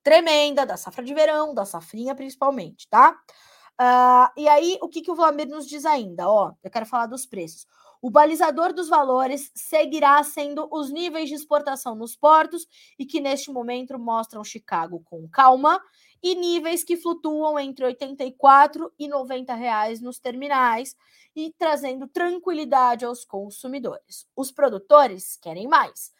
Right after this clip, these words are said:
mas o momento é de muita oferta. É uma pressão sazonal sobre o mercado do milho, como todo ano acontece no pico da colheita da segunda safra. Vamos ver a B três, quanto é que tá valendo?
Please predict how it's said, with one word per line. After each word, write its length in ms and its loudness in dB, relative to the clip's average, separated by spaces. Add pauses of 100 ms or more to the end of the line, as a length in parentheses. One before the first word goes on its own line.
(220)
mas 200 -10
o 60 -12
momento 680 -12
é 80 -4
de 160 -10
muita 720 -4
oferta. 640 -2 (320)
É 80 6
uma 180 6
pressão 300 -4
sazonal 420 0
sobre 220 -8
o 40 -6
mercado 280 -4
do 80 -6
milho, 180 -6
como 260 -2
todo 420 -2
ano 120 -2
acontece 540 -4
no 100 -10
pico 180 -12
da 120 -6
colheita 320 -8
da 80 -6
segunda 320 -6
safra. 420 -6 (260)
Vamos 220 -6
ver 80 -2
a 60 2
B 120 -6
três, 400 2
quanto 220 -16
é 60 -8
que 60 -20
tá 100 -8
valendo? 520 -4